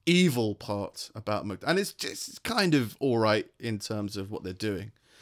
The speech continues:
But if you were to think of, I mean, I had it a little while ago. I think George Carlin had a bit on it as well, about there's something in McDonald's that's kind of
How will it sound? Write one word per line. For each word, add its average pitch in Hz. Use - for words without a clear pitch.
But 123
if 147
you 180
were 175
to 175
think 185
of, 151
I 143
mean, 175
I 180
had 185
it 151
a 135
little 135
while 110
ago. 104
I 123
think 147
George 131
Carlin 113
had 101
a 98
bit 95
on 101
it -
as 101
well, 95
about 110
there's 107
something 135
in 117
McDonald's 107
that's -
kind 98
of 95